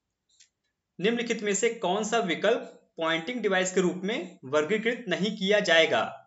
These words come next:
Which one of the following choices would not be classified as a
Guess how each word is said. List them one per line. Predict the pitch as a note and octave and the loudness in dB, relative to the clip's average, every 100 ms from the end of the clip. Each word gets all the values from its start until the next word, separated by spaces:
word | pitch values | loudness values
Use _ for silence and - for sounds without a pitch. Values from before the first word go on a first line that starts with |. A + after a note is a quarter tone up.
| _ _ _ _ _ _ C#3 | _ _ _ _ _ _ -6
Which | F3 - F#3 | -4 -2 0
one | A3 - | 0 0
of | E3 D#3+ F3+ | -2 -2 0
the | G#3+ - | 0 2
following | E3+ D#3+ G3+ A#3 | 0 2 0 2
choices | G3 D#3 - D#3 - - - B2+ | 2 2 2 2 0 -4 -16 2
would | F#3 A#3+ F#3 | 2 2 2
not | F3 - | 0 0
be | G3+ F#3 | -2 0
classified | E3+ F#3 F3+ E3 G#3+ A3+ D#3+ | 0 0 0 2 2 0 -2
as | D3 | -2
a | F#3 | 0